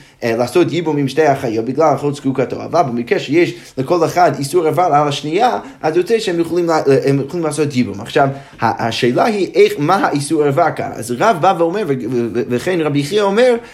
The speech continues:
שאצל כל חמש עשרה ה-, ה-, ה-, האריות שאנחנו מצינו במשנה פותחת, אפשר למצוא את המקרה, אה,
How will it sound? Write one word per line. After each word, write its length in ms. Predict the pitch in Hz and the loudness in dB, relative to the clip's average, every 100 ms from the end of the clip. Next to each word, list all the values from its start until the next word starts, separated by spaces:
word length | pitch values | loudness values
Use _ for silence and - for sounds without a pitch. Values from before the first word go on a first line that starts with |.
| - | -16
שאצל 1000 | - - 147 147 - - _ 139 139 147 131 | -4 2 2 2 -8 -12 _ 0 2 0 0
כל 400 | - 202 233 226 | 0 2 4 4
חמש 480 | - 156 147 190 220 | 2 -2 2 2 0
עשרה 280 | 185 175 151 | 0 0 2
ה-, 40 | |
ה-, 80 | 139 - | 2 0
ה-, 520 | 127 120 120 120 127 | -2 0 -2 0 -2
האריות 460 | 117 120 170 202 | -2 2 2 2
שאנחנו 360 | 139 135 147 135 | 0 -4 -4 -4
מצינו 340 | 131 - 196 | -4 -4 -4
במשנה 400 | 170 147 131 175 185 | -2 -4 -4 -4 -4
פותחת, 500 | 175 208 233 185 156 | -2 -2 -2 -2 -4
אפשר 260 | - - | -2 -2
למצוא 400 | 180 156 143 202 | 0 -2 0 0
את 100 | 208 | 0
המקרה, 380 | 180 165 147 | -2 -2 2
אה, 60 | 233 | 2